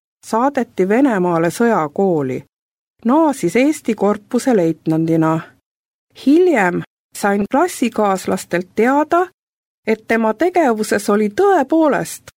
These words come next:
midagi niisugust, mis sakslasi võis huvitada. Mulle on ta jäänud kõige tavalisemaks vestupoisiks.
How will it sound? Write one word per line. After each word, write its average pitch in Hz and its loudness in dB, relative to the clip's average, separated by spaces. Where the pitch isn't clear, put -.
midagi 202 -2
niisugust, 220 0
mis - -2
sakslasi 160 -2
võis 147 0
huvitada. 151 -2
Mulle 302 2
on 190 0
ta 185 0
jäänud 226 2
kõige 320 2
tavalisemaks 165 -2
vestupoisiks. - -6